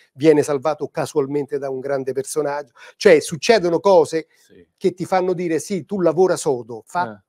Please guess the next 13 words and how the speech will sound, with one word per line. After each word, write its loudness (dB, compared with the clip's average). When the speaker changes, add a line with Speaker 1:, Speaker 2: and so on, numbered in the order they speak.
Speaker 1:
fai 0
la 0
più -10
fatica -4
che -8
puoi", -8
Speaker 2:
Eh. -18
Speaker 1:
ma 0
se -4
non 0
hai -2
un -8
minimo -4